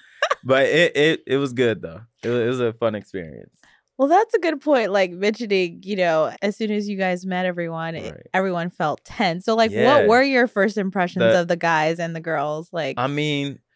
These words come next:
Speaker 2: with the guys, we, we all got along. Like, we found out we were all, like, we were all in sync as far as, like, our personalities and things like that.
Speaker 3: Yeah.
Speaker 2: With the women, it was a little bit, it was a little tense, but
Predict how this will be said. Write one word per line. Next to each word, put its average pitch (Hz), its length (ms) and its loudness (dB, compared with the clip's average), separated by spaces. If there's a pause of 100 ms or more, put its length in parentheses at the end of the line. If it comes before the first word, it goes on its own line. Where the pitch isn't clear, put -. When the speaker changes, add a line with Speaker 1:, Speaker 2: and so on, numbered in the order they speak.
(280)
Speaker 2:
with 123 160 -4
the 120 80 -2
guys, 127 480 0
we, 123 300 -2
we 127 200 -2
all 120 160 4
got 113 240 0
along. 110 380 -4
Like, 98 260 -6
we 104 140 -12
found 107 320 -2
out 98 180 0
we 95 140 -8
were 92 120 -2
all, 95 220 0
like, 85 340 -6
we 127 120 0
were 151 80 4
all 139 160 2
in 117 100 -4
sync 123 380 -6
as 104 180 -6
far 117 220 0
as, 104 100 -2
like, 107 120 -2
our 95 60 -8
personalities 107 720 -4
and 101 140 -12
things 107 220 -4
like 101 180 -2
that. 104 340 2
Speaker 3:
Yeah. 180 300 -6
Speaker 2:
With 117 180 -6
the 117 80 0
women, 139 360 0
it 127 40 2
was 123 120 0
a 120 80 -2
little 131 160 2
bit, 120 180 -2 (220)
it 127 80 -2
was 127 100 -2
a 120 60 -2
little 120 220 -2
tense, 147 420 -6
but 107 340 -4